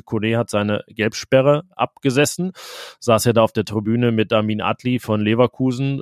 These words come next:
um, äh, seinen, ja, seinem Toulouser Kollegen Nathan Ngumu zuzuschauen, wie der sein erstes, äh, Bundesligator erzielte. Julian Weigel stand wieder im Kader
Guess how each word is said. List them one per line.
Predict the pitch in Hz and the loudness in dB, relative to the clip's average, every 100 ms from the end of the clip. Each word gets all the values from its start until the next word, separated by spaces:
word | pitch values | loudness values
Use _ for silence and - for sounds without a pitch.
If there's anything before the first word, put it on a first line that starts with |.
| - | -8
um, | 120 110 113 | -2 -2 0
äh, | 107 104 | 0 0
seinen, | 104 101 101 98 101 - | 0 -2 -2 -6 -10 -4
ja, | 104 90 - _ | -2 -2 -4 _
seinem | 107 95 95 - | -4 -4 -6 -8
Toulouser | - 117 139 123 127 | -2 0 2 4 2
Kollegen | - 123 117 120 131 143 | 2 -2 0 0 -4 -6
Nathan | 107 110 110 117 110 | -6 -4 0 0 0
Ngumu | 123 143 143 | 0 2 0
zuzuschauen, | - 147 147 131 143 143 | -2 -8 -6 2 4 4
wie | 120 | 0
der | 113 113 | 0 0
sein | 107 | -2
erstes, | 101 110 - 113 - | -2 -4 -4 -10 -8
äh, | 113 104 104 107 | -6 -4 -4 -6
Bundesligator | 101 120 135 - 127 131 - 131 139 - | -4 -4 -4 -4 -2 -2 0 2 2 0
erzielte. | 117 - 143 151 165 175 - - - - _ _ | -8 -6 -4 -2 -2 -4 -6 -20 -20 -20 _ _
Julian | 135 156 139 | 2 4 4
Weigel | 120 127 151 185 208 175 | 6 6 4 2 0 -6
stand | - - 147 175 123 | -4 2 2 2 -4
wieder | 127 147 156 160 - | -2 4 4 4 0
im | 143 165 - | -4 -4 -8
Kader | - 135 147 165 180 196 | -2 2 2 2 -2 -4